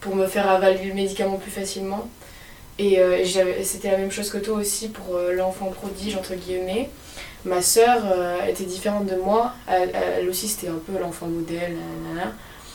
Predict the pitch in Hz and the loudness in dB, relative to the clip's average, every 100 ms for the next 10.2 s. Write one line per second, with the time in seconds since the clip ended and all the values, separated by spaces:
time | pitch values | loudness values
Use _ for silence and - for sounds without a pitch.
0 | - - - 185 180 185 - 220 196 208 | -16 -14 0 2 2 -2 -2 -4 -4 -4
1 | 208 - 190 180 175 175 170 180 185 - | -2 2 2 2 2 -4 -4 -4 -4 -6
2 | 185 175 202 202 202 214 180 170 185 185 | -4 -2 0 0 0 0 -2 -2 -2 -2
3 | 180 180 180 185 190 170 165 180 175 175 | -2 -2 -2 0 -2 -6 -8 -8 -6 -2
4 | 190 190 180 180 180 190 233 - - - | 0 0 -4 -4 -2 -2 -4 -10 -16 -14
5 | - 185 214 214 185 180 - 196 190 175 | -6 2 2 4 2 2 0 -2 0 2
6 | 165 175 - 185 190 208 208 180 175 175 | 0 -2 -2 0 2 2 2 2 0 -2
7 | 170 - 196 190 202 202 202 208 202 - | -4 -2 2 2 2 0 2 2 2 0
8 | 175 170 175 180 175 175 170 185 190 - | -2 -2 0 0 0 -4 -4 -6 -6 -4
9 | 185 180 - 180 196 185 - - 196 180 | 0 0 0 -4 -6 -12 -14 -6 -2 0
10 | 175 | 0